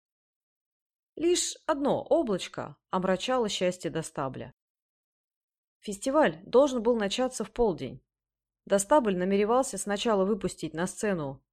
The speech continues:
великое множество мелких плохоньких групп, то есть всех остальных участников, а закончить праздник рок-группой. А музыканты опаздывали. Ничего, бывает,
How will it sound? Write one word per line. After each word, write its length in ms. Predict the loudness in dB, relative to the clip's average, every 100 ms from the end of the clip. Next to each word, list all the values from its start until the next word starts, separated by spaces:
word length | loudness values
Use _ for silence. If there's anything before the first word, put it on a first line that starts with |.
| _
великое 460 | -2 0 2 2
множество 520 | 2 2 0 -2 -2 0
мелких 420 | 0 -2 -4 -4
плохоньких 520 | -2 -2 -4 -8 -6
групп, 300 | -2 -2 -2 -10 _ _ _ _ -2
то 100 | 2
есть 160 | 2 0
всех 240 | -4 -4
остальных 420 | -2 -2 -2 -4
участников, 680 | -6 -4 -4 -6 -16 -16 -20 -20 -6
а 140 | -4
закончить 760 | -2 -4 0 2 2 0 -4 -2
праздник 580 | 0 0 0 -6 -12 -6
рок-группой. 840 | 2 2 2 -6 -4 -4 -4 -12 -14 -20 _ _ _ _ _ _ _ _ _ -4
А 60 |
музыканты 580 | 0 2 4 4 4 -2
опаздывали. 920 | -2 -4 0 0 -2 -6 -8 -8 -16 _ _ _ _ _ _ _ _ _ _
Ничего, 580 | -4 0 4 6 4 0
бывает, 560 | 0 4 4 2 -2